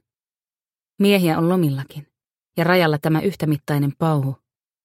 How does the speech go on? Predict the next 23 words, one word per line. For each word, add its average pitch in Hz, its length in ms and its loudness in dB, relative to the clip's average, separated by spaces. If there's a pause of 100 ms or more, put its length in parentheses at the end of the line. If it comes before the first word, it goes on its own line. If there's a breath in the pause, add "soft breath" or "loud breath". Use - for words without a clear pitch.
(680)
Mie 196 180 2
olen 185 260 2
niin 196 180 2
väsynyt 156 420 -2
tähän 143 240 -2
kaikkeen. - 520 -8 (2250)
Tähän 170 320 0
kylään 165 340 2
ei 165 140 0
lomalaisia 143 600 -2
ollut 143 240 -2
silti 156 280 -6
riittänyt. 147 480 -6 (640)
Kylä 165 220 2
oli 151 140 2
naisten 160 440 -2
kylä, 151 260 -8 (560)
oli 151 180 0
ja 139 140 -4
pysyi. 131 400 -8 (800)
Lapsetkin 156 640 -4
olivat 135 260 -2
pelkkiä 147 340 -4